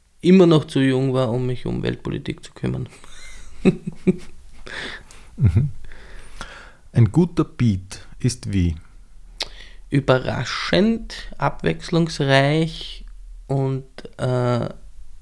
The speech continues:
Speaker 1: das ist jetzt nur subjektiv, sphärisch, weil auf das stehe ich jetzt grad, aber ja, abwechslungsreich und überraschend muss es sein. Mhm.
Speaker 2: Okay. Gute Lyrics sind wie?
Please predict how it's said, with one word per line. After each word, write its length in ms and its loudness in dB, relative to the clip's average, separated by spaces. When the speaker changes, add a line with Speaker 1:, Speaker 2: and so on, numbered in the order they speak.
Speaker 1:
das 180 -2
ist 80 -4
jetzt 200 -2
nur 160 4
subjektiv, 920 -2
sphärisch, 800 0
weil 160 -8
auf 80 -10
das 180 -6
stehe 300 0
ich 140 -2
jetzt 260 -4
grad, 320 -4
aber 340 -2
ja, 320 2
abwechslungsreich 800 2
und 120 2
überraschend 720 -4
muss 160 -4
es 160 -8
sein. 340 -10
Mhm. 140 -2
Speaker 2:
Okay. 160 -2
Gute 240 2
Lyrics 680 2
sind 260 0
wie? 200 2